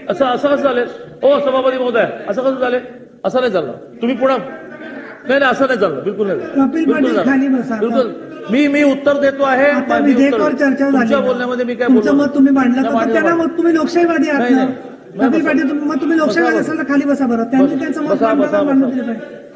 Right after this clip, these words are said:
Speaker 2: नाही, नाही, आता असं
Speaker 1: नाही,
Speaker 2: नाही.
Speaker 1: नाही, नाही.
Speaker 2: सारखं, सारखं लोकशाही
Speaker 1: नाही,
Speaker 2: नसते,
Speaker 1: असं
Speaker 2: बसा
Speaker 1: नाही.
Speaker 2: खाली.
Speaker 1: चला, बिलावर कुठली हरकत
Speaker 2: नाही,
Speaker 1: नसेल,
Speaker 2: नाही,
Speaker 1: चला.
Speaker 2: नाही. आता
Speaker 1: आणि त्यामुळे
Speaker 2: कपिल
Speaker 1: मला असं
Speaker 2: पाटील,
Speaker 1: वाटतं
Speaker 2: तुम्ही
Speaker 1: की
Speaker 2: बोलल्यानंतर तर अडवताय सारखं एक एकटं,
Speaker 1: नाही,
Speaker 2: असं
Speaker 1: नाही,
Speaker 2: बरोबर
Speaker 1: नाही.
Speaker 2: नाहीये.
Speaker 1: आणि
Speaker 2: लोकशाहीच्या
Speaker 1: त्यामुळे
Speaker 2: मध्ये त्यांना पण मांडायचा अधिकार
Speaker 1: मी
Speaker 2: आहे.
Speaker 1: माझं,
Speaker 2: असं कसं
Speaker 1: मी
Speaker 2: काय?
Speaker 1: सर्व, सर्व मुद्द्यांचं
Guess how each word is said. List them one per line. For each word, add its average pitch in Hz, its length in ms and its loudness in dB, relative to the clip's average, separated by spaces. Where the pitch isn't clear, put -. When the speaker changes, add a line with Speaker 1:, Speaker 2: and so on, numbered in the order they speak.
Speaker 2:
नाही, 320 160 2
नाही, 302 120 -2
आता 247 180 -4
असं 277 160 -2
Speaker 1:
नाही, 262 180 2
Speaker 2:
नाही. 240 120 -2
Speaker 1:
नाही, 220 40 -4
नाही. 196 140 -6
Speaker 2:
सारखं, 285 300 -2
सारखं 349 280 2
लोकशाही 320 320 2
Speaker 1:
नाही, 285 120 2
Speaker 2:
नसते, 240 120 -4
Speaker 1:
असं 233 200 0
Speaker 2:
बसा 277 140 0
Speaker 1:
नाही. 247 200 0
Speaker 2:
खाली. 214 120 0
Speaker 1:
चला, - 300 -12
बिलावर 214 280 2
कुठली 208 180 -2
हरकत 220 160 4
Speaker 2:
नाही, 285 140 4
Speaker 1:
नसेल, 226 140 2
Speaker 2:
नाही, 180 120 -6
Speaker 1:
चला. 185 160 -2
Speaker 2:
नाही. 214 180 -2
आता 247 240 -2
Speaker 1:
आणि 330 180 0
त्यामुळे 254 300 2
Speaker 2:
कपिल 285 240 2
Speaker 1:
मला - 40 4
असं 320 140 2
Speaker 2:
पाटील, 339 100 4
Speaker 1:
वाटतं 349 120 0
Speaker 2:
तुम्ही 339 120 2
Speaker 1:
की 302 60 -2
Speaker 2:
बोलल्यानंतर 320 580 0
तर - 120 -4
अडवताय 294 400 0
सारखं 285 280 -4
एक 285 200 0
एकटं, 285 280 -6
Speaker 1:
नाही, 277 160 2
Speaker 2:
असं 285 100 -2
Speaker 1:
नाही, 262 120 2
Speaker 2:
बरोबर 349 220 -2
Speaker 1:
नाही. 240 160 0
Speaker 2:
नाहीये. 190 160 -8
Speaker 1:
आणि - 580 -6
Speaker 2:
लोकशाहीच्या 262 420 2
Speaker 1:
त्यामुळे 247 180 2
Speaker 2:
मध्ये 339 180 2
त्यांना 302 240 2
पण 359 180 -2
मांडायचा 330 360 -4
अधिकार 294 220 -2
Speaker 1:
मी 233 60 0
Speaker 2:
आहे. 254 80 -2
Speaker 1:
माझं, 233 260 0
Speaker 2:
असं 254 160 -6
कसं 277 180 -6
Speaker 1:
मी 226 60 0
Speaker 2:
काय? 285 120 -6
Speaker 1:
सर्व, 240 420 2
सर्व 208 240 0
मुद्द्यांचं 208 800 -4